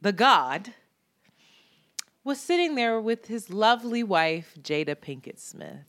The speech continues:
minding their black ass business in the front row, looking fabulous, ex-, just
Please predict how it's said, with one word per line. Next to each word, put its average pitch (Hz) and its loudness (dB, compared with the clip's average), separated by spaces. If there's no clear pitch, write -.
minding 339 -8
their 180 -2
black 190 -2
ass 156 -4
business 147 -10
in 349 -2
the 415 -2
front 247 -2
row, 190 -2
looking 392 2
fabulous, 208 0
ex-, - -2
just - -4